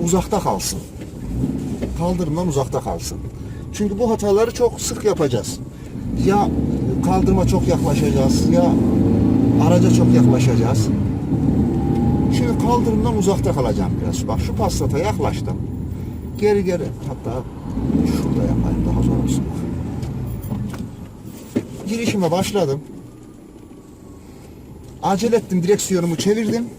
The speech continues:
Aynaya bak, kaldırımdan uzakta kalacağım anla-, bu durumda direksiyon elimde.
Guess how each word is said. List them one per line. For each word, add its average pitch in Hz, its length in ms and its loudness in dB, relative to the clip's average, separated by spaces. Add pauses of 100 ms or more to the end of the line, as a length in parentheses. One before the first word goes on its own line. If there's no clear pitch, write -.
(680)
Aynaya 208 440 2
bak, 220 180 -4
kaldırımdan 202 580 2
uzakta 196 360 0
kalacağım 160 440 2
anla-, 135 200 0 (380)
bu 185 100 -12
durumda 127 440 -4 (1700)
direksiyon 202 480 2
elimde. 202 420 2